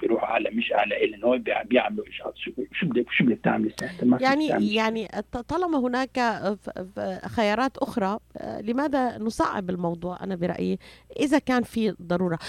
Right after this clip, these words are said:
Speaker 2: طيب دكتور، يعني من ناحية فقط أخلاقية، يعني أنا أناقش هذا الموضوع معك حتى ننتقل إلى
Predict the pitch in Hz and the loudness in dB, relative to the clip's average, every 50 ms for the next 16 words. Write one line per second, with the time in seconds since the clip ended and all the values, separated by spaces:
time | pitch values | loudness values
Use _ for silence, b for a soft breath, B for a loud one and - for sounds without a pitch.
0 | B B B 370 370 320 359 - - 381 403 415 403 - - _ - 226 240 240 | B B B 0 2 2 2 2 2 2 2 2 2 -2 -6 _ -2 0 2 2
1 | 220 214 208 208 208 - _ - 226 240 247 262 277 277 330 349 - - 285 277 | 4 4 2 2 0 -2 _ -6 -2 0 2 4 4 4 2 2 0 0 0 0
2 | - - 254 - - - - _ _ _ _ _ _ _ _ - - - - 208 | 2 0 -2 -2 -2 -4 -4 _ _ _ _ _ _ _ _ -10 -8 -4 -2 -2
3 | 175 - - - 170 156 151 - - _ 190 208 202 185 175 175 180 - - 214 | -2 -2 -4 -6 -6 -6 -6 -8 -8 _ -2 0 0 0 0 -2 -2 -2 0 0
4 | 220 208 202 - - 208 220 220 220 - - 233 - - 214 190 180 185 185 180 | 2 2 0 0 -2 0 0 0 0 0 0 -2 0 0 -2 0 0 0 0 0
5 | 180 185 185 208 208 202 196 208 240 - - - 269 - _ - 214 214 220 B | -2 0 0 0 0 0 0 -2 -2 -4 -4 -6 -6 -4 _ 0 2 2 0 B
6 | B B B B 233 262 339 285 - - - 220 208 - - 208 202 190 185 | B B B B 4 6 6 4 4 0 -2 -4 -4 -2 -2 -2 0 0 -2